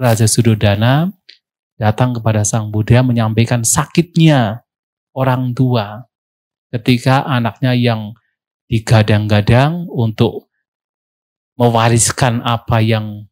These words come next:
mereka miliki tetapi meninggalkan kehidupan berumah tangga. Jadi diibaratkan seperti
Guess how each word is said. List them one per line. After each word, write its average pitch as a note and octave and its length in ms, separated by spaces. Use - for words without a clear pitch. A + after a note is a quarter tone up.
mereka A2 320
miliki A2 400
tetapi C#3 680
meninggalkan A#2 500
kehidupan A2 460
berumah G#2+ 320
tangga. G2+ 400
Jadi A2 260
diibaratkan A2+ 460
seperti A#2 720